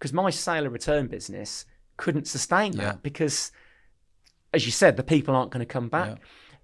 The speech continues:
Speaker 1: And then the flip side of that is there's a load of good supplements coming out,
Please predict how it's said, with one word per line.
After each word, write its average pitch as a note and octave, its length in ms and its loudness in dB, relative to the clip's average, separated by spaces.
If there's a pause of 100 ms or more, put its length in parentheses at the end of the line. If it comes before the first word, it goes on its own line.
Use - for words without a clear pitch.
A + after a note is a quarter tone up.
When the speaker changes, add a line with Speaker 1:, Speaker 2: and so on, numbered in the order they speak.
Speaker 1:
And D#3+ 180 0
then D3 360 0 (320)
the C3 100 -6
flip - 300 -2
side A#2 320 -2
of - 100 -10
that F#2+ 160 -4
is A#2 240 -10
there's A#2 140 -6
a C3+ 60 -2
load D#3+ 440 2
of - 140 -6
good C#3 200 2
supplements - 560 -4
coming A2 300 -4
out, B2+ 320 -4